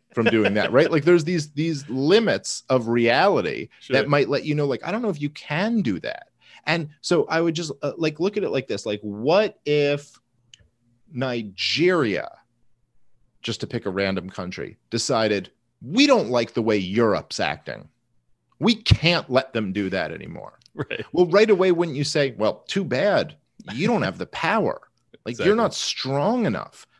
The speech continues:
Speaker 1: to stop Europe from doing anything. This is a continent, and you are one impoverished country. So what are you gonna do?" Like, okay, so we're not in that situation exactly, but the idea that we've maintained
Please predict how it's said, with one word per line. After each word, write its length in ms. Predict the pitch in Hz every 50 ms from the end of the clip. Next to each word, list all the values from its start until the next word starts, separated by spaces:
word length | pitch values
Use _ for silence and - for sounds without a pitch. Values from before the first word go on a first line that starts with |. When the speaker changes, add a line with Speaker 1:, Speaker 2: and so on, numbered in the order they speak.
| _ -
Speaker 1:
to 100 | 147 135
stop 420 | - - - 143 123 120 - -
Europe 600 | 90 85 82 85 107 147 - 165 107 104 98 -
from 280 | - - - 131 123 120
doing 280 | 113 131 139 139 139 151
anything. 320 | 180 196 165 147 87 71
This 160 | 135 165 175
is 80 | 147 110
a 140 | 95 92 80
continent, 840 | _ - - - - 190 220 240 - - 90 85 - 95 107 - _ - - _ -
and 80 | 104
you 160 | 139 175 175 143
are 140 | 113 107
one 520 | 101 90 82 92 123 151 185 165 120 110 110 -
impoverished 800 | 127 113 110 101 - - 127 135 151 156 156 151 147 - - -
country. 560 | - - 185 185 175 - - 90 - - _ _ _ _
So 160 | - - 113 101
what 260 | 98 104 135 175 196
are 60 | 180
you 240 | 139 123 160 190 180
gonna 200 | 156 135 107 92
do?" 120 | 82 - - _ - _ -
Like, 180 | 147 - -
okay, 240 | 170 170 - 90 -
so 160 | - - - 120
we're 220 | 117 143 160 180
not 160 | 185 180 165
in 240 | 135 113 101 95 90
that 340 | 98 107 127 151 151 - -
situation 560 | - 131 110 - 107 101 95 92 - - 87
exactly, 920 | 64 - 90 92 92 101 92 95 127 151 156 151 - 78 - - - - _ _ _ _ _ _ -
but 140 | 139 151 151
the 140 | 139 131
idea 560 | 123 123 120 110 92 - 110 131 156 160 131 110
that 160 | 113 - -
we've 280 | 113 131 143 135 120
maintained 800 | 117 117 117 117 110 104 95 - - - 123 131 127 123 113